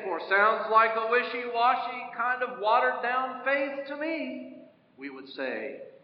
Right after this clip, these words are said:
to Paul. And yet, to know Paul is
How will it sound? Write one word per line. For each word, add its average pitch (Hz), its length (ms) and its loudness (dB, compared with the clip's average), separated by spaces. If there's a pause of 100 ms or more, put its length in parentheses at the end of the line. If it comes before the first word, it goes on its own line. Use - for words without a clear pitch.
(280)
to - 80 -12
Paul. - 1000 -8 (880)
And 156 180 -6
yet, 269 260 0 (1800)
to 175 100 -10
know 220 320 2
Paul - 1040 2 (720)
is 196 180 6